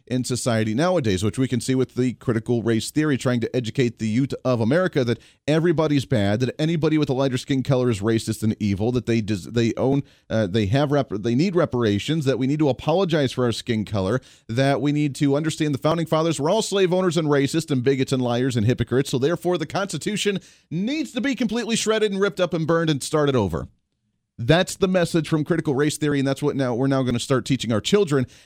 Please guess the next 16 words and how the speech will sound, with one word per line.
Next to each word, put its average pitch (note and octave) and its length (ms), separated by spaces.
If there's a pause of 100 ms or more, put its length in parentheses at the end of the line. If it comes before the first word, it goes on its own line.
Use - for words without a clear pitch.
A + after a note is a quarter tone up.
(120)
and C3 100
that's C#3+ 180
what's C#3 160
going C3+ 260
on B2 160
in A2+ 80
the A#2 60
nation. C#3 360
So, A2 320 (360)
uh, B2 340
Juneteenth F3 600
today F3+ 340 (180)
is D#3+ 100
a D3+ 60
great F3 400
holiday, D3+ 580